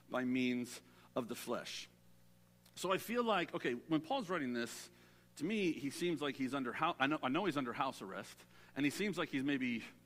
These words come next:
doesn't have time to mince words at first. This is how it starts. Um, I don't know if you guys ever watched the show Goldbergs. The Goldbergs is one of my favorites.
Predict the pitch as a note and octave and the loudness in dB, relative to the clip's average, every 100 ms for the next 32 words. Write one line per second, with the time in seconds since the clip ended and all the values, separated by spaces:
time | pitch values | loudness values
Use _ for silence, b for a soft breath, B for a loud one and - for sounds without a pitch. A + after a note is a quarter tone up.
0 | B B B B - G#3 A3+ G#3+ G3+ - | B B B B -4 0 2 2 0 0
1 | - E3+ D#3+ D3+ D3 - C#3+ C#3 B2+ B2 | -2 2 2 2 -2 -4 -2 -2 -2 -2
2 | C3+ B2 B2 - B2+ - C3 A2+ A2+ A#2 | 0 0 -2 -4 -6 -2 -2 -2 -8 -4
3 | A#2 G#2 - A2+ D2+ - - B B B | -4 -2 0 0 -2 -12 -20 B B B
4 | B B - - C#3 A#2+ A2+ - F3+ G3 | B B -12 -4 0 0 -2 -2 0 2
5 | D#3 D#3+ D#3+ D#3 D3+ C#3+ C#3 - C#3 G#2 | 0 0 -2 0 -2 -2 -4 -2 -2 -2
6 | - C#3 B2+ G#2+ F2+ C#2+ - G2 E3 E3+ | 0 2 2 -2 -6 -10 -14 -6 -4 -4
7 | E3 D#3 C3 B2 B2 A#2 A2 - A2 G#2+ | -4 -4 -4 -4 -4 -2 -4 -4 -4 -4
8 | G2+ - | -6 -10